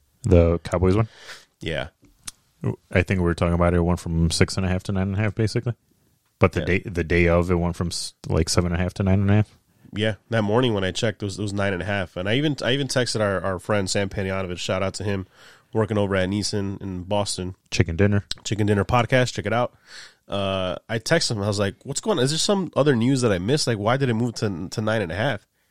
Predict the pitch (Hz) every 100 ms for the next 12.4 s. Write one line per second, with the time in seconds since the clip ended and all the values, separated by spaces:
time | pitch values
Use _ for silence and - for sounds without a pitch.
0 | _ _ _ 117 110 113 123 123 95 -
1 | - 113 120 113 - 143 156 170 180 190
2 | _ _ - 107 98 92 104 98 117 101
3 | 92 90 95 101 92 92 87 _ - -
4 | - - 123 120 107 - 113 101 104 95
5 | 98 98 87 98 - 101 90 92 95 -
6 | 101 95 92 85 85 _ _ _ _ _
7 | _ 110 92 85 - - 98 92 80 82
8 | - 127 110 107 107 104 101 95 _ _
9 | _ _ _ _ _ _ _ - - -
10 | 120 110 113 98 117 101 92 92 101 -
11 | 95 90 90 - 98 92 95 90 87 -
12 | 85 85 85